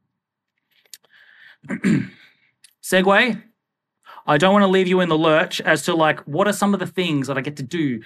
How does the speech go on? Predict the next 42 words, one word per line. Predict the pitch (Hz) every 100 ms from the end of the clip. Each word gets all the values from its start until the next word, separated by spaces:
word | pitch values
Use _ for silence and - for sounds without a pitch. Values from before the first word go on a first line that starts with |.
| - -
in |
my | 131
rule | 127 131
of | 117
life? | 113 - - - _ _ -
Like, | 151
you're |
telling | - 180 190
me | 185
about | 175 170 160
organizing | 165 165 156 151 147
time, | 143 143 127 110 - _ _
okay? | 127 151 180 170 _ _ _ _
What | 127 147 165
else? | 117 - - - _
You | 139
know, | 135
I | 147
just | 147
don't | 165
want | 160 160
it |
to | 156
sort | 135 147
of |
stop | 131 143 135
here. | 139 117
What | 123
am | 165
I | 180
gonna | 180
be | 160
putting | 156 170 156
into | 147 147 135
that? | - - - _ _ _
Okay? | 127 147 202 190 -
Sounds | - 190 196
all | 196 190
very, | 185 180
like, | 170 147 147
you | 180
know, | 160 180